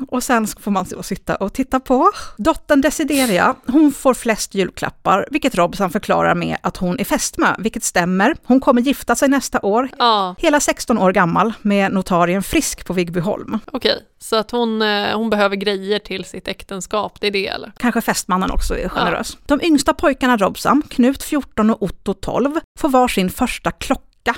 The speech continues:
Speaker 1: och blir enligt pappa storögda över en så fin present.
Speaker 2: Ja.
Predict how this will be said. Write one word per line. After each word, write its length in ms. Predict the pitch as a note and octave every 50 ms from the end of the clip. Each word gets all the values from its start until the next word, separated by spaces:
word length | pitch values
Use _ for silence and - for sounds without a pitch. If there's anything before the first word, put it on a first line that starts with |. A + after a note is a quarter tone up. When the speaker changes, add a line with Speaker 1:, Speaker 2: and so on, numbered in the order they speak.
| - - - -
Speaker 1:
och 100 | - G3
blir 200 | F#3+ G#3 G#3 G3+ -
enligt 260 | A#3+ A#3+ G3+ F#3+ F#3
pappa 380 | - C4 A#3+ - - - F#3+ G3+ - _ _ _ -
storögda 960 | - - - - - D4+ C4 F3 F3+ F3+ - - A3+ G3+ F#3+ E3+ D3 D#3 D#3+ - - -
över 180 | - F3 E3+ F3+
en 80 | F#3 F3
så 160 | - F3+ F3+
fin 360 | - - - F#3 F3 F3 -
present. 440 | - - F#3 - - - F3 G#3 -
Speaker 2:
Ja. 680 | D4 D4 C#4+ C4+ B3 A3 G#3 G3 F#3 - - - G3